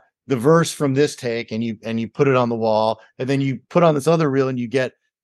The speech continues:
the bridge from this next tape, and then you try to line them up in order, then reassemble them. And so the song, our, our song, There's Only One Thing Left to Say, has this kind of shuffle kind of feel, and I just could not get it.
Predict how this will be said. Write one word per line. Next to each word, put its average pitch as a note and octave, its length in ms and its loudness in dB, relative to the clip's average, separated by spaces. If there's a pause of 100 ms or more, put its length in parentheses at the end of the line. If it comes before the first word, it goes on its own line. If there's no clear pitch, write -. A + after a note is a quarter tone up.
the A#2 80 -4
bridge D#3 480 2
from C#3 180 -2
this C3+ 180 -2
next D3+ 280 -2
tape, B2+ 260 0
and C3 100 -2
then B2+ 80 -2
you B2 80 -4
try C#3 180 0
to B2+ 80 2
line C3+ 260 2
them C#3 100 0
up C3 120 -2
in B2+ 100 -4
order, C#3 280 0
then B2 140 -6
reassemble C3 560 -2
them. G#2+ 260 -4 (720)
And C3 420 0
so D#3 300 4
the C#3 120 -2
song, D#3 360 0 (100)
our, D3 180 2
our C#3+ 140 -2
song, C#3+ 460 0
There's B2+ 160 -4
Only C3 160 -2
One B2 180 -2
Thing B2 160 -4
Left A#2+ 220 0
to A2+ 80 -12
Say, B2+ 400 -2 (340)
has B2 220 0
this C3 200 -2
kind C3 320 0
of A#2+ 200 0 (300)
shuffle D3 600 2
kind E3 220 0
of C#3 80 -4
feel, D#3 500 4
and A#2 140 -2
I E3+ 300 4
just B2+ 280 -8
could B2 180 -2
not A#2+ 280 0
get F2+ 200 -2
it. - 100 -16